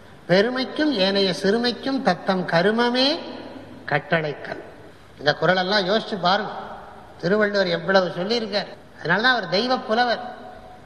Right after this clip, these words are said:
அவ்வளவு அழுத்தமா, ஆழமா நிறைய விஷயங்களை சொல்லியிருக்கார். அதனால இன்னொன்னு சொல்றார் கிருஷ்ணர்,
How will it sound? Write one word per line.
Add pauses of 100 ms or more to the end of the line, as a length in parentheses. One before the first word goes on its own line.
(1120)
அவ்வளவு
அழுத்தமா, (160)
ஆழமா
நிறைய
விஷயங்களை
சொல்லியிருக்கார். (840)
அதனால
இன்னொன்னு
சொல்றார்
கிருஷ்ணர்,